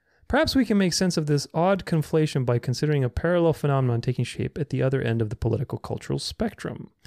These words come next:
at the other end of the dialectic. Pay attention to this, 'cause this is actually very interesting. On November twenty-sixth, there was a mass pro-Bolsonaro demonstration held in Sao Paulo, Brazil.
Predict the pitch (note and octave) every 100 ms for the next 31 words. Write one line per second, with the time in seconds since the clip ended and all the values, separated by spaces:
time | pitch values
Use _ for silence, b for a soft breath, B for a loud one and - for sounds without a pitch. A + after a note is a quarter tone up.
0 | b b b b b b C3+ - B2 -
1 | D#3+ G3+ A3 C#3 B2 C#3 D3+ D#3+ - G2+
2 | C#3 G#3 A#3 - - - - _ _ _
3 | - D4+ E4+ E4 B3 G3+ D#3+ - D#3+ A3
4 | - G#3+ G#3 G3+ F3 F3 E3 D#3+ D3 -
5 | B2+ E3 - b b b b b b b
6 | b b b b b G3 A3+ C4 B3+ B3
7 | B3 - A3+ - F3 D#3+ D3+ D3+ F3 G#3
8 | - D4+ _ _ _ _ - G3+ G#3+ F#3+
9 | E3+ F3 E3+ D#3 D3 C3 - C#3 C3+ A#2+
10 | B2 A2+ A#2 - A2+ - C#3+ C3 A#2+ B2+
11 | F#3+ F3 D3